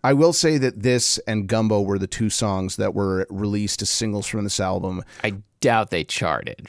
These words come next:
Speaker 2: right?
Speaker 1: They did not
Speaker 2: Okay.
Speaker 1: chart. I mean, th-, th-, they didn't do anything. But the reason why we're covering this album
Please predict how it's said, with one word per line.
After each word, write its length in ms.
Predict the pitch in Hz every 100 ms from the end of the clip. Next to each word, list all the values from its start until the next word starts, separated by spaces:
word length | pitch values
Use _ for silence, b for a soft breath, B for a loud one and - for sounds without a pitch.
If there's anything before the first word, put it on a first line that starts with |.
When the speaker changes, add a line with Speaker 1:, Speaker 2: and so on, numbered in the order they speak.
| -
Speaker 2:
right? 300 | 92 110 120
Speaker 1:
They 140 | 120
did 180 | 120 113
not 300 | 113 104 95
Speaker 2:
Okay. 140 | 95
Speaker 1:
chart. 280 | - - - -
I 100 | 101
mean, 280 | 104 101 101
th-, 120 | 104 107
th-, 160 | 107 107
they 140 | 120
didn't 380 | 131 123 117 95
do 180 | 120 110
anything. 460 | 110 98 98 98 B B B 117
But 360 | 240 240 - _
the 160 | 123 165
reason 480 | 180 226 208 185 151
why 220 | 147 147
we're 160 | 139
covering 440 | - - 151 147 131
this 200 | 120 131
album 420 | 139 131 107 104